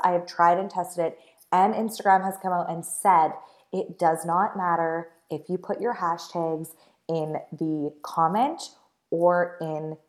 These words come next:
the caption." So if you just wanna try this, I have found that it's so much better for engagement, because then people don't get shiny object syndrome and wanna just click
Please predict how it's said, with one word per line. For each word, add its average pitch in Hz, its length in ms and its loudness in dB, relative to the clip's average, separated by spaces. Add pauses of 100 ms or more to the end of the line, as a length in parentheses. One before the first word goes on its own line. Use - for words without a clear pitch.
(280)
the 165 200 -6
caption." - 680 -6 (320)
So 180 520 2 (380)
if - 320 -4
you 196 120 -2
just 262 180 -6
wanna 294 220 0
try 160 280 6
this, 220 200 2 (280)
I 190 460 6
have 233 180 2
found 214 320 4
that 170 120 2
it's 160 200 -2
so 180 280 2
much 214 260 -4
better 165 480 4
for 160 260 0
engagement, 170 540 -4
because 175 300 -4 (320)
then 202 180 6
people 262 240 -4
don't 247 160 -6
get - 160 -4
shiny 190 360 -4
object 208 420 -2
syndrome 233 500 -4
and 180 140 -2
wanna 175 200 -2
just 175 300 -6
click 185 320 -4